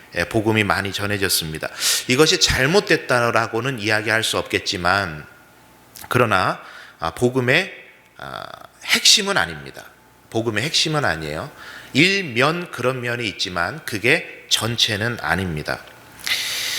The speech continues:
예수님은 그에 대해서 뭐라고 이야기를 하십니까? 오늘 본문에서 이야기를 하시죠. "너희 중에는 그렇지 않을지니 너희 중에 누구든지 크고자 하는 자는 너희를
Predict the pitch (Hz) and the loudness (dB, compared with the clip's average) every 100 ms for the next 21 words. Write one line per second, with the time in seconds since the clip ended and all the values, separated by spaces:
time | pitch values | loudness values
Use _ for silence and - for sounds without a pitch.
0 | - - - - 123 165 208 202 202 147 | -2 -2 -2 2 6 6 6 4 4 4
1 | 147 147 139 147 135 107 143 135 117 104 | 4 6 4 2 2 4 4 2 -2 -2
2 | 95 92 87 82 71 - 71 67 - - | -2 -2 -4 -6 -10 -8 -10 -10 -20 -20
3 | _ _ - 127 131 117 117 120 104 101 | _ _ 0 2 2 2 4 4 4 4
4 | 92 90 90 92 92 85 76 76 69 - | 4 2 2 0 0 -4 -6 -8 -10 -20
5 | - - - 101 120 113 113 113 110 104 | -20 -20 -6 2 2 2 0 0 0 0
6 | 98 - 104 95 95 - 87 92 175 - | 0 2 2 2 0 -2 0 0 -2 -8
7 | - - 107 110 107 107 98 92 98 92 | -10 2 4 4 2 0 0 2 2 2
8 | 92 - - 185 170 151 127 120 110 113 | 0 -2 -2 0 2 2 0 -2 -2 0
9 | 101 90 90 170 226 - - | 0 2 6 4 4 -6 -16